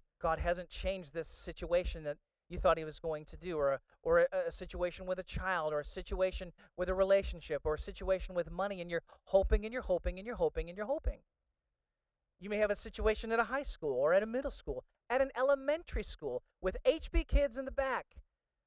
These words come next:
Oh, don't think that they don't have stresses and worries. They do. We have prayer time at our house, and my kids always, they never cease to surprise me with things that they want to pray about. Little things that are on their heart.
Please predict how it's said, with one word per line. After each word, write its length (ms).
Oh, 80
don't 220
think 220
that 140
they 120
don't 180
have 160
stresses 480
and 120
worries. 420
They 140
do. 380
We 120
have 120
prayer 280
time 260
at 60
our 180
house, 320
and 100
my 180
kids 380
always, 640
they 100
never 260
cease 260
to 80
surprise 440
me 80
with 120
things 200
that 100
they 80
want 160
to 40
pray 160
about. 200
Little 140
things 280
that 60
are 100
on 140
their 140
heart. 320